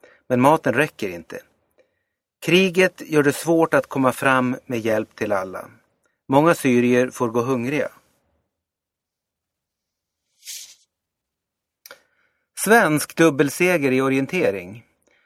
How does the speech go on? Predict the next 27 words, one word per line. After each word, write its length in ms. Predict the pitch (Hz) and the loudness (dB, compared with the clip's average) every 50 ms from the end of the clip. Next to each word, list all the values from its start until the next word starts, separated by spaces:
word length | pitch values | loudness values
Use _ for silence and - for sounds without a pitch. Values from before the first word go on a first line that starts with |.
| _ _ _ | _ _ _
Det 80 | - 160 | -6 -2
gick 280 | 165 202 208 - - | -2 -2 -2 -2 -4
riktigt 380 | 190 175 175 156 - 208 185 - | -4 -4 -4 -4 -4 -6 -4 0
bra 240 | - 165 156 151 147 | 2 4 4 4 4
för 140 | - - 139 | 0 -4 -8
Sverige 500 | - - 127 117 113 113 110 113 117 117 | -2 0 2 2 2 2 0 -2 -4 -4
i 100 | - 123 | -6 -8
tisdagens 640 | - - 131 117 - - 117 110 107 110 113 - | -6 -6 -6 -6 -4 -2 -2 -2 -2 -4 -6 -6
världscuptävling 1600 | 139 135 131 113 - - - - 160 151 - _ _ - 131 - _ - - _ _ _ - 156 175 180 147 104 101 101 101 104 | -4 -2 -2 -2 -4 -6 -4 -4 -4 -4 -6 _ _ -18 -18 -16 _ -20 -20 _ _ _ -4 -2 -2 -2 -4 -4 -6 -8 -8 -6
i 100 | 113 117 | -4 -2
orientering. 720 | 117 120 123 123 127 131 - - 170 123 85 80 82 80 - _ _ _ _ _ _ _ _ _ _ _ | -2 0 0 -2 -4 -4 -6 -6 -4 -4 -6 -6 -10 -16 -20 _ _ _ _ _ _ _ _ _ _ _
Nittonåriga 800 | 160 165 151 - 185 180 175 180 180 180 175 165 175 175 175 - | -2 -2 0 0 0 2 2 4 4 2 2 2 2 2 2 0
Tove 380 | - - 160 143 127 135 135 | -2 -2 -2 0 2 2 2
Alexandersson 840 | 131 123 127 - - - 147 123 117 117 135 - - 131 117 110 110 | 2 2 0 -2 0 0 0 0 0 -4 -6 -4 -4 -4 -4 -2 0
vann 320 | 120 156 175 180 175 165 | 0 2 2 2 0 -4
tävlingen 720 | 147 - 139 120 107 98 104 110 110 107 107 104 104 107 - | -4 0 0 0 0 0 -2 -6 -6 -4 -4 -6 -6 -8 -8
i 140 | - 120 110 | -8 -8 -6
Nya 220 | 104 107 104 98 | -6 -6 -6 -6
Zeeland. 460 | - - 98 85 - - - - - - _ _ _ _ _ _ _ _ _ _ | -8 -10 -12 -12 -12 -14 -14 -18 -18 -20 _ _ _ _ _ _ _ _ _ _
Hon 100 | _ 131 | _ -2
var 80 | 127 135 | -2 -2
tre 260 | - - 175 185 180 | -2 0 0 2 2
sekunder 600 | 170 - 165 - 143 139 131 127 123 131 131 131 135 | 0 -2 -4 -2 0 0 0 0 2 0 0 0 -2
före 320 | - - - 127 120 117 | -6 -2 0 0 0 0
tvåan 520 | 113 - - 123 113 98 98 98 101 104 101 | -4 -4 -4 -4 -2 0 0 -2 -2 -6 -8
Annika 480 | - 113 117 107 101 101 98 - 110 | -8 -8 -8 -6 -8 -8 -8 -8 -8
Billstam. 760 | 104 104 131 123 104 98 - - - - 170 113 87 92 - | -6 -4 -4 -6 -6 -8 -10 -8 -2 -2 0 0 -2 -4 -12